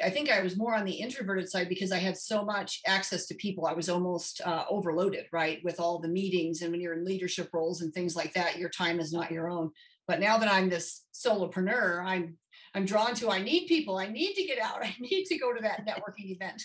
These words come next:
<laughs> So yeah, it can be on, on, uh, both sides of the fence. Uh, okay, so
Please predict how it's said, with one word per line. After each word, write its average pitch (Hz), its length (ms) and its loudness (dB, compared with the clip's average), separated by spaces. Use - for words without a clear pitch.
<laughs> 370 80 2
So 220 340 4
yeah, 208 240 4
it 175 140 -4
can 214 120 4
be 196 140 2
on, 175 220 -2
on, 190 360 -2
uh, 170 200 -4
both 190 240 -4
sides 165 240 -2
of 165 60 -14
the 170 80 -18
fence. - 340 -14
Uh, 240 260 6
okay, 370 360 6
so 339 220 6